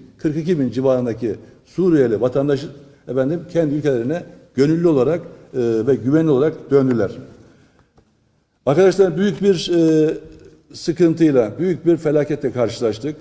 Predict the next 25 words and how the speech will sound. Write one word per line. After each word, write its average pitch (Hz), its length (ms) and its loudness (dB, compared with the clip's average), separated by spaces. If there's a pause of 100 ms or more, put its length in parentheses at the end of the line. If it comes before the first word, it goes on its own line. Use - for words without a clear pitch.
Fakat 156 340 -2
çok 180 200 -2
şükür 127 320 -6 (100)
gerçekten, 147 600 0 (380)
yani, 139 340 0 (440)
bizim 139 320 -2 (400)
milletimizin 127 640 0
ne 156 80 0
kadar 120 340 0
büyük 135 200 -2
olduğunu 131 300 -2
bir 175 120 -4
kez 113 240 -2
daha 107 140 0
gördük. 101 420 -4 (440)
Milletimiz 160 500 0
ayakta. 135 520 0 (1300)
Edirne'den 170 520 2 (140)
Van'a, 127 280 0 (240)
Sinop'tan 165 500 -2
Mersin'e 143 360 0
kadar 139 200 -2
milletimiz 143 360 0
ayakta, 117 320 0
vatandaşlarımız. 123 720 -2